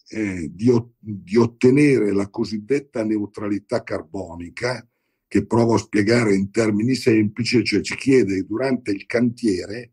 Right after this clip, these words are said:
o i cantieri di non emettere C O due. Quest'ultima è un'impresa impossibile, normalmente la neutralità carbonica la si ottiene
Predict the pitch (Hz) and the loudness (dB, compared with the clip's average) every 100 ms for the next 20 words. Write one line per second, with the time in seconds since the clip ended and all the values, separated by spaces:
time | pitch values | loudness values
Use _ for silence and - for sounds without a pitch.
0 | - 98 127 143 - 82 _ 90 - - | -4 0 0 -2 -8 -12 _ -18 -18 -18
1 | 117 113 _ _ _ _ _ _ _ 120 | -20 -20 _ _ _ _ _ _ _ -6
2 | 117 143 147 160 160 165 170 165 160 - | 0 4 6 6 4 2 0 0 0 -4
3 | 139 135 143 139 - - 143 139 135 - | 0 0 0 -2 -4 -2 2 2 0 -8
4 | 120 107 92 80 80 80 _ _ _ _ | -8 -8 -8 -14 -16 -18 _ _ _ _
5 | _ 139 - 190 190 170 131 127 127 113 | _ -2 -2 -2 -2 -2 0 0 0 0
6 | 135 131 110 - 143 120 123 120 - 104 | 0 0 0 -4 -4 -4 -4 -4 -6 -8
7 | 80 98 131 156 - - 107 107 117 135 | -6 -4 -4 -6 -10 -10 -8 -6 -6 -2
8 | 135 113 - 104 98 110 120 113 - _ | -2 -2 -2 0 2 2 0 -4 -8 _
9 | _ _ - 113 110 123 127 113 - 131 | _ _ -6 -4 -4 0 0 0 0 0
10 | - 131 131 139 139 139 - 120 123 120 | 0 -2 2 2 2 0 0 0 2 0
11 | - 131 - - 131 110 101 113 127 | 0 -2 -2 0 2 4 2 2 0